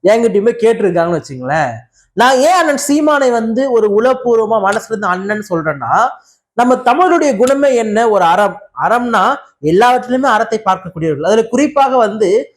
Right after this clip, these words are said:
பகைவர்களையும் நேசிக்கக்கூடிய ஒரு பண்பு. அது வந்து எனக்கு தெரிஞ்சு மனிதர்களிடையே குறிப்பா எந்த இனத்துல அதிகமா இருக்குன்னு கேட்டா, நம்முடைய தமிழர்களுடைய இனத்தில் அது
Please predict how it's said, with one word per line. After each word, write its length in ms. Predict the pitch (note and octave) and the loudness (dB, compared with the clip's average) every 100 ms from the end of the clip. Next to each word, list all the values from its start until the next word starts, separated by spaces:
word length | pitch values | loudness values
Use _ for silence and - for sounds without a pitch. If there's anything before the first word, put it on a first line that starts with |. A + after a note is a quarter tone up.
| _ _ _ - | _ _ _ 0
பகைவர்களையும் 960 | A3 C#4 E4+ D#4+ D4 C4+ D4+ D4 D#4+ A#3+ | 0 2 0 0 -2 0 -2 -2 -2 0
நேசிக்கக்கூடிய 840 | B3+ D4 D4+ - C#4 - A#3 B3 | 0 -2 -4 -4 -4 -4 -4 -2
ஒரு 160 | B3 G#3 | 0 -2
பண்பு. 340 | - G3 G3+ F3+ - _ _ _ _ _ | -2 -4 -2 -4 -6 _ _ _ _ _
அது 180 | A3 B3+ B3+ | 2 2 2
வந்து 200 | C4 D4+ | 0 0
எனக்கு 240 | C4+ B3+ | 0 0
தெரிஞ்சு 360 | B3+ B3 B3 D4 C4+ A3 G3+ F3 | 0 -2 -2 -2 2 2 2 0
மனிதர்களிடையே 720 | F3+ A#3 B3+ B3 G#3 G3+ A#3+ D4 D4 - _ _ | -2 -2 -2 0 -2 0 2 0 -2 -12 _ _
குறிப்பா 360 | B3 A#3+ C#4 C4 G#3+ | -4 0 0 0 0
எந்த 260 | G#3+ C4+ D#4 | -2 -2 -2
இனத்துல 360 | C4+ B3+ B3+ A3 | -2 -2 0 0
அதிகமா 380 | G#3 A#3 A#3+ | 0 -2 0
இருக்குன்னு 320 | A#3 G#3 G3 E3+ | 0 -2 -4 -6
கேட்டா, 260 | E3 A#3+ A#3+ E3+ C#3 | -2 0 2 2 0
நம்முடைய 340 | E3 F3 F3+ E3+ | -4 -4 -4 -4
தமிழர்களுடைய 720 | F#3+ G#3+ C#4+ D4+ C#4+ B3+ A3 | -2 0 0 0 -2 -2 -4
இனத்தில் 360 | G#3+ A3 C4+ E4 - _ _ | -4 -4 -6 -6 -8 _ _
அது 140 | F3 | -2